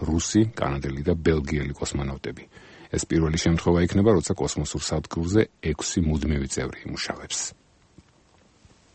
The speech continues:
ისრაელის საგარეო საქმეთა მინისტრი ავიგდორ ლიბერმანი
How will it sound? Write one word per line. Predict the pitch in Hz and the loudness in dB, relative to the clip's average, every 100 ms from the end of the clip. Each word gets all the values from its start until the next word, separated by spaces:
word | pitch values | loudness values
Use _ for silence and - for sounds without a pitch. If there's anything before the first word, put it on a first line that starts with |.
| _ - - - - - - - | _ -20 -20 -20 -20 -20 -20 -2
ისრაელის | 92 95 127 127 123 | 2 6 8 6 4
საგარეო | 123 113 117 107 | 4 6 4 4
საქმეთა | 110 107 101 98 | 2 2 2 4
მინისტრი | 95 101 98 - 95 90 | 4 6 4 2 0 0
ავიგდორ | 85 85 87 90 | -2 0 2 2
ლიბერმანი | 80 85 92 90 90 85 | 2 2 4 4 4 4